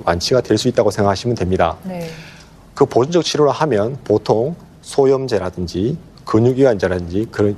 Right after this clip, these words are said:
Speaker 1: 약물을 치료와, 그리고, 어, 어깨에 스테로이드가 들어가 있는 주사를 치료를 하고,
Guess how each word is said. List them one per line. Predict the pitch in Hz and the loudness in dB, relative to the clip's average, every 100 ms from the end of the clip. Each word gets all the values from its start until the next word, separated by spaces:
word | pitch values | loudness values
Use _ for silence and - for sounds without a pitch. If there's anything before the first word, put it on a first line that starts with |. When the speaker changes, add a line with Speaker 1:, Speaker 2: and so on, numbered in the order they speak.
| - | 0
Speaker 1:
약물을 | 90 120 131 101 - - - | 2 2 2 2 -2 -14 -18
치료와, | - - 113 90 98 160 - - - | -8 2 4 4 2 -2 -8 -20 -10
그리고, | 95 101 156 202 - - - - - - | -6 2 2 2 -8 -20 -20 -20 -14 -6
어, | |
어깨에 | 107 127 - 92 113 151 | 0 0 2 4 4 0
스테로이드가 | - 151 - 151 147 143 135 | -8 -10 2 2 4 2 2
들어가 | 104 101 | 0 0
있는 | 98 104 - | -2 -8 -10
주사를 | - 87 143 120 | -10 0 2 2
치료를 | - - 98 | 0 0 0
하고, | 90 123 90 117 | 0 0 2 2